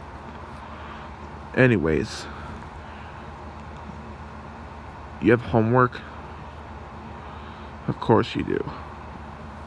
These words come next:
Do you need help with it? All right. You sure? Okay then. But, um,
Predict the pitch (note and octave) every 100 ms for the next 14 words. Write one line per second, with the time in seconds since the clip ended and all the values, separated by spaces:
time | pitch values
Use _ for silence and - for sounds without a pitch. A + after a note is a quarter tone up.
0 | - - - - - - - - - -
1 | A2 A2+ A#2+ A#2 B2+ A#2+ G2 D3+ E3+ F#3
2 | - - - - - - - - - -
3 | - - - - - - - - - -
4 | - - - - - - - - - -
5 | - - - A#2 G#2+ F2+ - - - -
6 | - - - A2 - - B2 F#2+ - -
7 | - - - - - - - - - -
8 | - - - - - - - - - -
9 | B2+ F3+ D#3+ C3 C3 - - - - -
10 | - - - - - - - - - -
11 | - - - - - - - - - -
12 | - - - - - A2 B2 B2 A#2+ A#2+
13 | A#2+